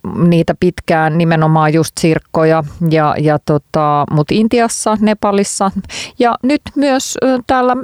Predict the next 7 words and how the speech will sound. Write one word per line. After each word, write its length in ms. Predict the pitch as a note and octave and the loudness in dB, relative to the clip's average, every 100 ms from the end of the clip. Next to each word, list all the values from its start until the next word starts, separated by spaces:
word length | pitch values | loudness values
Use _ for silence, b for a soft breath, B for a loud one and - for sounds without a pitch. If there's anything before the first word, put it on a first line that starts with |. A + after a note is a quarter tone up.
| - | 0
meillä 320 | B3+ B3+ C4 | 2 2 0
Suomessakin 800 | - A#3 D#3 - D3+ - D#3 D3 | 2 0 0 -4 -4 0 0 2
niin 120 | E3 - | 0 0
on 240 | F#3 F3+ - - | 0 0 -2 -4
selkeästi, 640 | A3 F#3+ F3 C#3+ - D#3 - | 0 2 2 0 0 -4 -2
tota, 420 | C#3+ - D3 C#3 C3+ - C#3 | -2 0 0 0 -6 -12 -6
huomattu 520 | D#3 F3 D#3 D3 - | 0 0 0 -2 -4